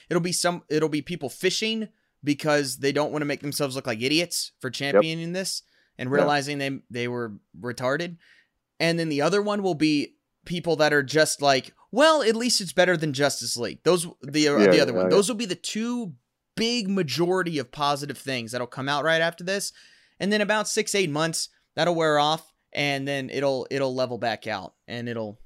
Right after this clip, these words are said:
Speaker 1: everyone will completely forget and realize it's dumb. All those
Speaker 2: Well,
Speaker 1: people. The denial will be
Speaker 2: um,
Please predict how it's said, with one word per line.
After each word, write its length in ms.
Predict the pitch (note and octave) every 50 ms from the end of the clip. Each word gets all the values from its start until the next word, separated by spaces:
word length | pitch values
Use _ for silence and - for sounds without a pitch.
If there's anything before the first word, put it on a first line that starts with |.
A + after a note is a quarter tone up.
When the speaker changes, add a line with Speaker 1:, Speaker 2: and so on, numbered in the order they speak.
| - - _ _ -
Speaker 1:
everyone 380 | C3+ C3+ C3 C3 C3 B2+ B2
will 140 | A#2+ A#2 A2
completely 400 | - - A#2+ - A2+ A2+ E2 E2+
forget 420 | - - A2 F#2 F#2+ G2 G2 - -
and 200 | - G#2 A2 G#2+
realize 340 | A2 A2+ A2 G2+ G#2+ A2+ -
it's 160 | - - -
dumb. 420 | - - A#2 A2+ G2 F2+ B1 B1 - _ _ _ _ _ _
All 160 | - C3 C3+
those 160 | C3 C3 C3
Speaker 2:
Well, 140 | F#3 F#3 F#3
Speaker 1:
people. 220 | - A2+ - - C#3
The 100 | D3+ F#3
denial 380 | F3 G#3+ G#3+ G#3+ G#3 F#3+ E3+
will 120 | D#3+ C#3 B2
be 140 | A#2
Speaker 2:
um, 20 | A2